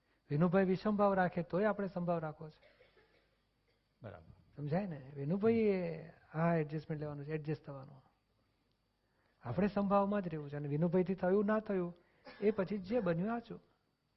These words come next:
Speaker 2: બરાબર.
Speaker 1: એટલે આમાં, આમાં ઊંચામાં ઊંચું એ છે કે આજે નહીં તો કાલે એના મનને સમાધાન થાય એવું કરવું જ છે આપણે.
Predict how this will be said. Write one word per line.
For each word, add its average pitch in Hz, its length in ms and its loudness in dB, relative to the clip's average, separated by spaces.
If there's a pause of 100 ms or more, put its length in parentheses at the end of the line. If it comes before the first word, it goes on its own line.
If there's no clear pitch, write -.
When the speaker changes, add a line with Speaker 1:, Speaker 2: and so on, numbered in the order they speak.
(1120)
Speaker 2:
બરાબર. - 300 -16 (640)
Speaker 1:
એટલે 165 100 4
આમાં, 196 280 4 (1300)
આમાં 165 180 4
ઊંચામાં 202 440 2
ઊંચું 214 200 0
એ 247 120 6
છે 170 180 -2
કે 156 400 0 (520)
આજે 147 280 2
નહીં 175 120 0
તો 180 80 0
કાલે 170 280 4
એના 170 160 4
મનને 170 280 0
સમાધાન 165 520 -4
થાય 180 120 -4
એવું 185 160 -4
કરવું 220 220 -6
જ - 40 -12
છે - 120 -12
આપણે. 151 240 -16